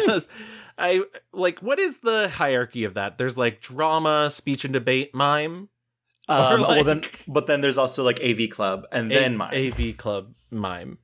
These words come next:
Speaker 1: Correct, correct, yeah.
Speaker 2: Yeah.
Speaker 1: Sorry, High School Mimes.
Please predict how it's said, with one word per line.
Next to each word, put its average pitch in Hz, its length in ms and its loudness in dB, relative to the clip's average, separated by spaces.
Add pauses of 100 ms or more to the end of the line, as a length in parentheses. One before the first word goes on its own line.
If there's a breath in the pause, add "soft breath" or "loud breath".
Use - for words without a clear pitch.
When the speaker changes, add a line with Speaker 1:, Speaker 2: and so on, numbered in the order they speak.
(140)
Speaker 1:
Correct, 139 540 0
correct, 110 440 0
yeah. 104 180 4
Speaker 2:
Yeah. 107 160 2
Speaker 1:
Sorry, 139 1040 0 (140)
High 110 140 0
School 104 200 -6
Mimes. 101 540 -6